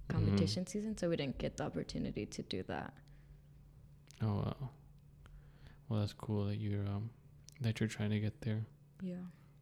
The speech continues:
Speaker 1: I mean, I think it would be cool if, if, let's say, you, you end up doing that, and let's say, like, your senior year,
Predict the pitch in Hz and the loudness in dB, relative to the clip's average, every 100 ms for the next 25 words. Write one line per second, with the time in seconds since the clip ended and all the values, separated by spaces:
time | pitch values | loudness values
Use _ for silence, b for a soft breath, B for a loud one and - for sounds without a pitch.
0 | - 117 110 107 67 - - - 110 120 | 6 10 10 10 4 -6 0 4 6 8
1 | 113 107 101 98 - 104 101 - - 104 | 8 8 8 4 4 6 6 4 2 2
2 | - - - - 113 - 113 104 - 101 | 0 -12 -10 -2 -2 2 2 2 4 4
3 | 104 101 110 107 104 101 98 - 101 98 | 4 4 4 6 6 6 4 4 6 8
4 | 101 104 104 110 110 - - - - 120 | 6 6 4 4 2 -2 -2 4 6 8
5 | 117 104 95 | 10 10 8